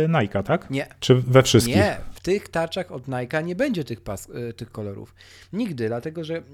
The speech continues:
Speaker 2: e, kolory tarcz od Nike'a odpowiadają tylko i wyłącznie kolorom, mm, pasków Nike'a.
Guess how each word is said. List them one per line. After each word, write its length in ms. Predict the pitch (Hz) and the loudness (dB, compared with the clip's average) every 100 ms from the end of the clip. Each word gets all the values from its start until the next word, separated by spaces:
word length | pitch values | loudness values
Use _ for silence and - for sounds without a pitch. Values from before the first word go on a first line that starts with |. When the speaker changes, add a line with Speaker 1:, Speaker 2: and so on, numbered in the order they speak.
| 127 | -14
Speaker 2:
e, 100 | 131 | -12
kolory 440 | - 147 190 226 | -6 -4 -4 -6
tarcz 260 | - 185 - | -6 -8 -8
od 140 | 139 | -12
Nike'a 400 | 135 120 117 214 247 | -8 -8 -8 -10 -10
odpowiadają 640 | - 165 160 151 160 185 - _ _ _ - | -12 -8 -8 -6 -6 -8 -12 _ _ _ -4
tylko 320 | 202 214 247 | -2 -2 -4
i 80 | 226 | -4
wyłącznie 920 | 170 165 151 143 - - 156 156 214 - - _ - | -6 -6 -6 -6 -10 -10 -8 -6 -6 -10 -20 _ -6
kolorom, 840 | - 170 160 151 160 170 180 180 | 0 2 2 2 0 -2 -4 -8
mm, 920 | - - 139 139 143 143 139 139 139 135 | -10 -12 -12 -12 -10 -10 -10 -10 -12 -8
pasków 400 | 151 143 - 175 | -6 -6 -8 -6
Nike'a. 380 | 226 170 - | -4 -4 -8